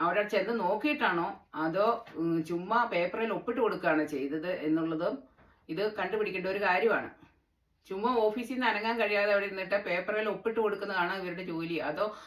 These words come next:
ഏഹ്, സ്ഥലത്ത് ചെന്ന് ഇത് നന്നായിട്ട് നോക്കി അതിന്റെ സുരക്ഷിതത്വം ഉറപ്പുവരുത്തിയിട്ടാണ് ഇവര് ഒപ്പിട്ട് കൊടുക്കുന്നതെന്നുള്ളതാണ് അറിയുന്നത്. അപ്പോ സുരക്ഷ,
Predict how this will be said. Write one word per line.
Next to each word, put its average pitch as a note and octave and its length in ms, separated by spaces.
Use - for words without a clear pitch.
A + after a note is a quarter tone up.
ഏഹ്, D#3 260
സ്ഥലത്ത് F3 460
ചെന്ന് F3+ 300
ഇത് F3+ 240
നന്നായിട്ട് F#3+ 500
നോക്കി E3+ 360
അതിന്റെ F3 480
സുരക്ഷിതത്വം G3 640
ഉറപ്പുവരുത്തിയിട്ടാണ് G#3+ 1000
ഇവര് G3 180
ഒപ്പിട്ട് F#3 480
കൊടുക്കുന്നതെന്നുള്ളതാണ് E3 800
അറിയുന്നത്. C#3+ 340
അപ്പോ F3 220
സുരക്ഷ, F#3 360